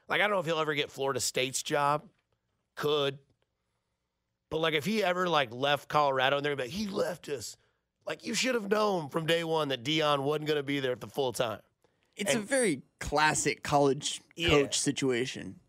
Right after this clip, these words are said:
Speaker 2: Come in
Speaker 1: Yeah.
Speaker 2: as flashy as possible.
Speaker 1: Jackson State, Colorado, telling <laughs> kids that first day, like, "Y'all better hit the portal. We got some luggage already in here and some places that are already locked up.
Speaker 2: We're gonna come around and tap a few du-, you dudes on the
Speaker 1: Yeah.
Speaker 2: shoulder.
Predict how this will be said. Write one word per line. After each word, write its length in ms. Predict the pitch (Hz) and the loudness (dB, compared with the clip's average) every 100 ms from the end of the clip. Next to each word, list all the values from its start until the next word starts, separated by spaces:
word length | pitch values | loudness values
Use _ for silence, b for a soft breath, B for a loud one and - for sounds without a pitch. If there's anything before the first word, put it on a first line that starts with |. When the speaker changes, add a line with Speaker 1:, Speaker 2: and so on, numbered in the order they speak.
| - | -4
Speaker 2:
Come 180 | 160 175 | 2 4
in 140 | 147 | 4
Speaker 1:
Yeah. 40 | 120 | 2
Speaker 2:
as 220 | 131 - - - | -2 -4 -8 -4
flashy 440 | 143 151 156 147 | 2 2 2 0
as 120 | 131 | 0
possible. 540 | - 131 127 - 120 104 | 0 0 0 -4 -6 -2
Speaker 1:
Jackson 500 | 151 147 160 - 180 | 0 0 0 -2 -2
State, 520 | - 147 135 135 - _ _ _ _ _ _ - | 0 0 0 0 -4 _ _ _ _ _ _ -6
Colorado, 1000 | - 147 156 175 165 135 120 117 131 139 b b - | 0 2 2 2 4 4 4 2 0 -4 b b -4
telling 340 | 190 180 180 | 0 0 0
<laughs> 20 | |
kids 400 | 143 180 180 143 | 0 2 2 2
that 300 | - 165 165 | 2 2 0
first 380 | - 165 151 - | -2 0 0 -2
day, 220 | 160 175 | 0 0
like, 220 | 151 139 - B B B _ | 2 0 -4 B B B _
"Y'all 220 | 135 143 160 | 0 2 2
better 200 | 175 170 | 2 2
hit 140 | 190 | -2
the 80 | 143 | -2
portal. 500 | - 226 202 160 - b b _ | 0 2 0 -4 -8 b b _
We 140 | 151 185 | -2 2
got 220 | 190 175 | 0 0
some 180 | 185 160 | -4 0
luggage 440 | 180 196 202 170 | 2 2 0 0
already 420 | 202 202 202 214 | 2 2 2 2
in 80 | 214 | 2
here 220 | 185 165 | 2 2
and 80 | 147 | -2
some 120 | - | -6
places 340 | 123 190 185 170 | -4 -2 -2 0
that 120 | 170 | 0
are 80 | 156 | 2
already 200 | 180 185 | 2 2
locked 360 | 185 180 175 | 2 2 0
up. 300 | 214 170 - _ _ _ - | -2 -2 -6 _ _ _ 0
Speaker 2:
We're 120 | 175 | 2
gonna 100 | 170 | 4
come 160 | 180 165 | 4 4
around 120 | 156 | 4
and 80 | 147 | 6
tap 240 | 143 165 | 4 4
a 60 | 151 | 0
few 220 | 160 156 | 2 2
du-, 180 | 156 - | 2 0
you 120 | 156 | -2
dudes 260 | 151 156 147 | 0 2 2
on 60 | |
the 80 | 143 | 2
Speaker 1:
Yeah. 60 | 139 | 2
Speaker 2:
shoulder. 440 | 160 170 180 | 2 4 2